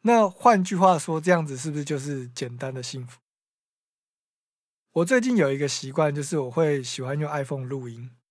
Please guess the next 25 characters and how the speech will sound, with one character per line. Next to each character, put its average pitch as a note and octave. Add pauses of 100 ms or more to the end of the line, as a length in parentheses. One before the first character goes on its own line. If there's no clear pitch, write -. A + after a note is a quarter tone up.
(140)
不 F3
管 C#3
是 D3+
我 C#3+
做 D#3+
梦 D#3
起 C3
来 A#2
我 A#2+
会 C3+
录 C3
音， B2
或 D3+
者 C3+
是 D3+
我 D3
想 C3
到 D3+
一 D#3
些 E3+
想 C3
法 A#2+
会 A#2+
录 B2
音， C3